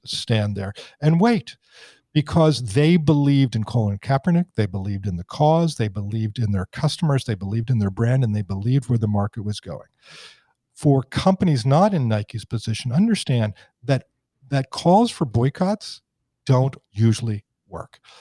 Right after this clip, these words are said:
And I, you know, I grew up in Washington. I grew up in a very political environment in the shadow of the dome. I remember the first great, uh, boycott in the late sixties and early seventies, the first,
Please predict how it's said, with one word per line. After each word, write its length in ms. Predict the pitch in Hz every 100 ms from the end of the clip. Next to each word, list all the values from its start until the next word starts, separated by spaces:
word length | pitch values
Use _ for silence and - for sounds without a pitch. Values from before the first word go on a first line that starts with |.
| - _ -
And 80 |
I, 80 | 147
you 100 | 175
know, 120 | 156
I 100 | 170
grew 240 | 190 151 131
up 180 | 131 127
in 160 | 139
Washington. 520 | 123 120 117 131 131 117
I 100 | 117
grew 220 | 117 113
up 180 | 117 -
in 80 | 123
a 60 | 92
very 260 | 123 131
political 520 | - 127 113 110 -
environment 440 | 110 104 107 107 107
in 40 |
the 60 | 92
shadow 380 | - 127 127 117
of 100 | 104
the 80 |
dome. 420 | 98 104 101 104 92 _ _ _ _ _ _ _ - -
I 60 | 123
remember 580 | 110 104 117 135 139
the 120 | 127 110
first 340 | - 127 -
great, 280 | - 110 117 -
uh, 500 | 127 107 104 104 104
boycott 680 | 95 117 117 - 117 113 113
in 240 | 127 110 104
the 80 |
late 240 | 104 107 113
sixties 520 | - 127 - 120 107
and 100 | 107
early 160 | 101 92
seventies, 460 | - 117 113 107
the 80 | -
first, 300 | - 104 -